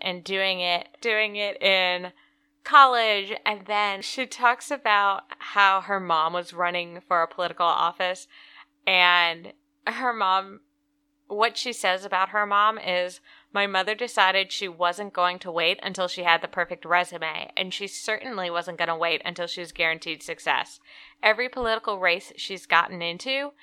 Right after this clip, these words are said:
it was because she knew she was more qualified and could do a better job than the incumbent, even if she was the only one who thought so."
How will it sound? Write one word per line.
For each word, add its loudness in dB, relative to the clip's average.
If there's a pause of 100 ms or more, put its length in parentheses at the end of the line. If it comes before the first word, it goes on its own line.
(160)
it -4
was -4
because -2
she -4
knew -6
she -2
was -6
more 0
qualified 2
and -12
could -12
do -4
a -4
better 4
job 4
than -4
the -4
incumbent, -2 (400)
even 0
if -4
she -6
was -4
the -2
only 0
one 0
who -10
thought 2
so." 0